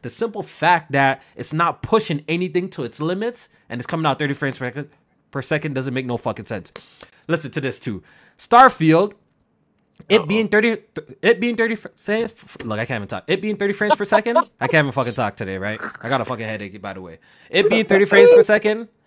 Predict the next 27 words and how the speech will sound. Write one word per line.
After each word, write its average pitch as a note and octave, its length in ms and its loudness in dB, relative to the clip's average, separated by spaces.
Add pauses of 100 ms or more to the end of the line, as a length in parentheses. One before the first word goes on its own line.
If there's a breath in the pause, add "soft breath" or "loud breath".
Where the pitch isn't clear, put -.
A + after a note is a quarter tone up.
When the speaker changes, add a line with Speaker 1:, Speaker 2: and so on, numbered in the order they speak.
(1160 soft breath)
Speaker 1:
I A3 180 8
think B3+ 240 -2
gamers G#3 920 0
would E3+ 180 0
have D3+ 180 2
allowed D3 480 4
that A#2+ 240 0
low E3+ 380 4
key. G#3 360 -4
You G#2 260 -10
know F3+ 100 0
what? G#3 260 0
You E3+ 60 -4
know G3 100 -2
why G#3+ 220 6
I G#3 40 4
think G#3+ 260 -8 (260)
gamers E3+ 260 -2
would F#3 100 -2
have F#3 100 2
allowed F#3+ 280 4
that? G3+ 280 4 (280)
Because C3+ 180 -6
I D3 100 4
feel F#3 240 -2
like D#3 260 -2
the A#2+ 80 -14